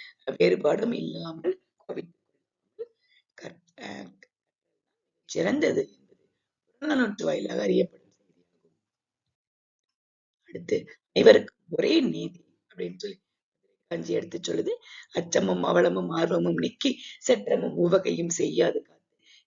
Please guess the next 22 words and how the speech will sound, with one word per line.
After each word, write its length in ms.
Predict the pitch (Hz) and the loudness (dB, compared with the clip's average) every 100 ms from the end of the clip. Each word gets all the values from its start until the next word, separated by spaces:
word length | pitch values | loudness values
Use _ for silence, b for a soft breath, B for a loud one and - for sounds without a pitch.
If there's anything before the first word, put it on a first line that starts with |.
| _ | _
எவன் 240 | 220 233 | -14 -10
கோல் 240 | 202 220 185 | 0 2 2
அன்ன 300 | 170 165 - | 0 -8 -14
செம்மை 260 | _ - _ | _ -20 _
தாங்கி, 520 | _ _ _ 185 - | _ _ _ -18 -14
செம்மை 420 | 202 226 226 196 | -12 -10 -8 -10
தாங்கி 460 | - - 196 208 190 B B | -10 -10 -2 0 -2 B B
சிறந்த 400 | - 262 262 240 | 2 4 4 -4
கொள்கை 520 | - 180 175 185 - b b | -4 -4 0 -2 -2 b b
அறம் 340 | - 190 247 233 | -4 0 0 -2
கூர் 260 | 202 190 | 0 0
அவயமும்." 580 | - - - - 131 - - B B _ _ | 0 -6 -14 -8 -6 -6 -8 B B _ _
அதாவது 300 | - 156 - | -14 -12 -8
என்ன 280 | - - - | -8 -10 -12
அப்படின்னா, 340 | - 143 - 359 | -12 -12 -14 -10
விருப்பம் 380 | - - - _ _ _ _ _ _ _ _ _ - | -6 -6 -8 _ _ _ _ _ _ _ _ _ -16
எல்லாத்துக்கும் 580 | - - _ _ - 175 | -12 -12 _ _ -6 -4
அப்பாற்பட்டது, 920 | - - - - - - - - - - _ _ _ _ _ _ _ | -6 -8 -6 -6 -8 -16 -14 -14 -16 -20 _ _ _ _ _ _ _
எல்லாருக்கும் 420 | _ 381 381 392 | _ -14 0 0
சமம் 420 | - - 196 208 | 0 -4 -2 -4
அப்படிங்கிற 420 | - - 180 214 | -6 -10 -8 -8
நிலை 480 | 185 180 175 - 440 | -8 -10 -10 -6 -6